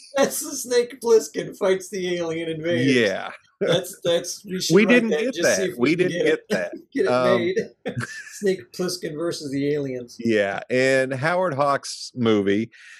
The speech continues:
Speaker 1: um, it was neat how they dealt with, uh, the alien was actually killing people to get their blood to
Speaker 2: Yeah.
Speaker 1: feed seeds to grow more. Um,
Speaker 2: Right.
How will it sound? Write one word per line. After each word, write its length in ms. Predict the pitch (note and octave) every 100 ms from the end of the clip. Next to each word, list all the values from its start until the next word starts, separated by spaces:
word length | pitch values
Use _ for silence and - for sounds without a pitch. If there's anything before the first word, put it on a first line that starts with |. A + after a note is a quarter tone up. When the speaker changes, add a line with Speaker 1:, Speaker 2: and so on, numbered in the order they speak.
| B2
Speaker 1:
um, 260 | B2 A#2+ B2
it 160 | D3+ D3+
was 320 | F3 F3 C3
neat 340 | A#2 G#2 A2
how 160 | A2+ A2
they 260 | G#2+ G#2
dealt 420 | G2+ F#2 A2 G#2+ G2
with, 380 | G#2 G2 G2 -
uh, 440 | G2+ F#2+ F#2+ F#2 F#2
the 140 | G2+ A2
alien 640 | A#2 A2+ G#2+ G2+ G2 F#2+ _ _ - -
was 160 | A2+ -
actually 840 | G#2 A#2+ A#2+ - B2 G#2+ G2+ G2+ -
killing 360 | D#3+ F3 D3+
people 280 | B2 G#2+ G#2+
to 60 | G2
get 180 | A2 -
their 100 | G#2
blood 680 | G2+ A#2+ C#3+ G2+ F#2+ G#2+ - _ _ -
to 80 | A2
Speaker 2:
Yeah. 240 | D#3+ C#3 B2
Speaker 1:
feed 80 | - _
seeds 600 | F#3 F#3 A#2+ A2+ B2 - - - - -
to 100 | C#3+
grow 400 | A2 B2 A#2 A2+
more. 440 | G#2+ A2+ G2+ F2+ - - _ -
Um, 220 | G#2+ G2+ F#3
Speaker 2:
Right. 200 | F3+